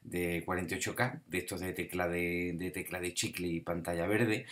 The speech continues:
que tardaban cinco minutos en cargar, eh, cualquier tipo de juego de cassette que, que probaras. Después, eh, mm,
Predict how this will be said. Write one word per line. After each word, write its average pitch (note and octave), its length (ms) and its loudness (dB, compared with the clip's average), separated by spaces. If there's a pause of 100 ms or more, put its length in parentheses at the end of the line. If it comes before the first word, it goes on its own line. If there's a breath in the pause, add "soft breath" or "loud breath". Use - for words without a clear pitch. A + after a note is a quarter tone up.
(160 loud breath)
que G2 100 -2
tardaban E2+ 400 0
cinco F#2+ 280 -4
minutos F#2 420 -2
en F#2 100 -2
cargar, E2+ 680 0
eh, D#2 300 -8
cualquier F2 380 -2
tipo E2+ 260 -2
de E2 80 2
juego E2+ 240 -2
de D#2+ 120 -2
cassette - 420 -2
que, C#2+ 640 -12
que D2+ 200 -8
probaras. G#2 600 4 (400 loud breath)
Después, A2 720 2
eh, F#2+ 880 -2 (100)
mm, G#2 240 -4